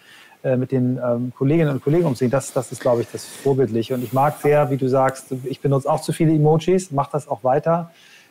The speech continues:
Ähm, sagen viele, das ist, äh, das ist Kinderkram, ist mir scheißegal, ich mach das so, wie ich bin, ich kommuniziere privat so, wie ich's auch beruflich jetzt tue.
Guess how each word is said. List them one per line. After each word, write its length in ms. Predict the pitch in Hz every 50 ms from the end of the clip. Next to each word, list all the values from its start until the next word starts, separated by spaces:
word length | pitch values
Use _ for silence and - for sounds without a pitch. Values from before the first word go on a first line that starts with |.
| _ -
Ähm, 580 | - 143 139 139 135 135 135 139 135 135 131 131 _ - - - - - - _ _ -
sagen 280 | - 143 139 135 135
viele, 220 | - - 160 147 131
das 140 | 131 123
ist, 240 | 135 123 - - -
äh, 300 | 147 143 135 135 131 131 123 123 127 123 117 123 123 117 -
das 220 | 135 123 123 117
ist 140 | 127 120 -
Kinderkram, 580 | - 165 156 165 156 151 156 - 151 143 143 147
ist 140 | 139 - -
mir 60 | 131
scheißegal, 600 | - - 135 127 127 135 127 135 135 139 143 139
ich 80 | 131 -
mach 160 | 139 135 123
das 140 | - - -
so, 160 | - 139 123
wie 80 | 127 131
ich 140 | 117 -
bin, 180 | - 156 160 165
ich 120 | 156 156
kommuniziere 480 | - - 135 135 131 120 - - 147 127
privat 440 | - - 131 117 127 131 135 - -
so, 240 | - 139 135 127 120
wie 60 | 127
ich's 180 | 117 - -
auch 140 | - 123 -
beruflich 400 | - - 123 156 151 - 156 131
jetzt 240 | 139 131 - - -
tue. 280 | - 143 135 135 135